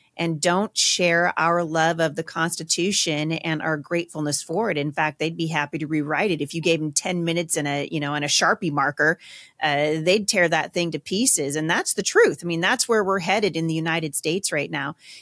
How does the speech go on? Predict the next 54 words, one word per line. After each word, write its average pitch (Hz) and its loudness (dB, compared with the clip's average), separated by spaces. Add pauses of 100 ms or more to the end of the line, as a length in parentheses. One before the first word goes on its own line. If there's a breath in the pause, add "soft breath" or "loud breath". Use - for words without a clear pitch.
(140 loud breath)
And 165 0
I 170 0
think 190 -2
Tracy's 170 0 (380)
courage, 190 2 (120)
uh, 147 -2
is, 170 -4
is 175 -6
remarkable 156 -2
in 151 -2
the 151 -2
face 160 -2
of 147 -10
this. 156 -2
Tracy, 214 2
I'm, 190 0
I'm 196 2
curious 214 2
to 180 0
know 175 0 (680 loud breath)
where 196 4
you 214 2
are 190 4
sitting 175 2
right 175 2
now 156 2
with 160 -2
this 160 0
case. 156 -2
And 165 0
obviously, 156 -2
um, 151 -8
I 180 -2
mean, 180 0
thank 208 0
God 170 2
for 165 -2
H 156 0
S 156 0
L 160 2
D 156 0
A, 151 2
and 151 -2
we're 170 -2
gonna 175 0
be 160 -4
talking 156 -4
about 151 -4
how 160 0
people 165 -4
can 156 -6
financially 156 -2
support - -2
this, 151 2